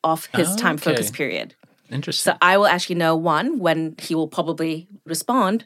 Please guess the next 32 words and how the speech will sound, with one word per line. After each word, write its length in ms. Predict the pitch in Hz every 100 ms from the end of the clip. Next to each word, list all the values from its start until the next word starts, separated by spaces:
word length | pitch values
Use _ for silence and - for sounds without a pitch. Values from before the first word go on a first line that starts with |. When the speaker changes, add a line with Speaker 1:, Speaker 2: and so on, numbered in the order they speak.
| -
Speaker 2:
Mm. 300 | 120 226 107
Speaker 1:
or 100 | 175
two, 400 | - 196 190 185
when 160 | 175 170
I 80 |
can 120 | 156 147
actually 260 | 151 170
go 160 | 156 151
over 120 | 151
there 140 | 151
and 100 | 143
say 160 | 143 147
hello. 260 | 147 139 - - _ -
Speaker 2:
Yeah. 300 | 107 117 139 101 _ _
Speaker 1:
There 160 | - 190
are 40 |
also 280 | 175 180 180
integrations 720 | 180 175 180 165 - 170 165
that, 260 | - 165 160
that 140 | 165
they're 100 | 165 160
looking 220 | 156 175
into 400 | 165 - 151 147
with 240 | 151 147
the 80 | -
Jira, 540 | 160 190 190 156 143
for 160 | 147 151
example, 480 | 147 - 143 143 147
which 100 | 156
is 80 | 120
super 340 | 120 269
Speaker 2:
Mm. 40 | 294